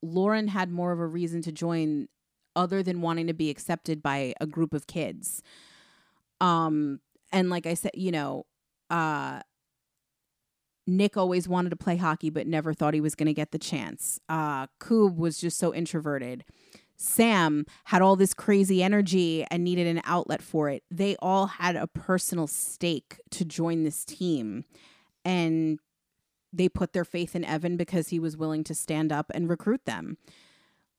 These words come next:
Maya really is the only one that you don't get a reason for. And I don't believe it's,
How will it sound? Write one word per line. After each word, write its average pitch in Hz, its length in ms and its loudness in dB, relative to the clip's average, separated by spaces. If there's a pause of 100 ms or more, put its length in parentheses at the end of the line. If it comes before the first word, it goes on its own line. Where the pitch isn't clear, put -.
(420)
Maya 202 540 6
really 190 380 2
is 175 300 2
the - 200 -2
only 180 300 2
one 156 640 0
that 170 180 0
you 180 160 0
don't 170 360 0
get 160 260 -2
a 151 80 0
reason 147 480 0
for. 120 420 -4
And 185 120 4
I 180 100 4
don't 190 340 4
believe 185 380 0
it's, - 400 -4